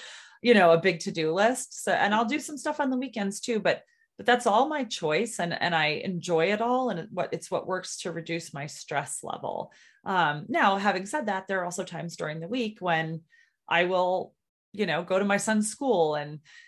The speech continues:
and do something there or take him to sports. Like, right after this, I'm taking him to, um, his sailing team tryout. And so I think we're very fortunate that we live at a time when it's become more acceptable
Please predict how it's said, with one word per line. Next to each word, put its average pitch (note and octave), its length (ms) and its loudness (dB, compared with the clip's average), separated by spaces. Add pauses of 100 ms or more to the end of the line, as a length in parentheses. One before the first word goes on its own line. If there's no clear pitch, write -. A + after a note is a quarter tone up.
(120)
and F3+ 220 -2
do G3+ 140 2
something G#3 420 0
there F#3 360 4
or D#3+ 200 0
take F#3+ 240 -8
him G3 160 -4
to - 140 -8
sports. - 560 -6
Like, D3+ 180 0
right F3+ 160 4
after G#3 260 2
this, G#3 240 0
I'm D#3 140 -4
taking E3+ 300 -8
him E3+ 220 -6
to, E3+ 360 -2
um, D#3+ 520 -4
his F3+ 200 -6
sailing G#3+ 400 0
team E3 280 -4
tryout. D3 600 2
And F3+ 160 -4
so F3+ 360 2 (500)
I A#3 120 4
think C#4 280 -2 (220)
we're G3+ 520 2
very A#3+ 300 4
fortunate G3 480 -4
that - 140 -4
we F#3+ 100 -2
live E3+ 220 -2
at F3 60 0
a F3 60 -4
time E3 640 -2
when E3 220 -2
it's - 160 -12
become E3 680 -6 (120)
more D#3+ 340 -2
acceptable G3+ 840 -2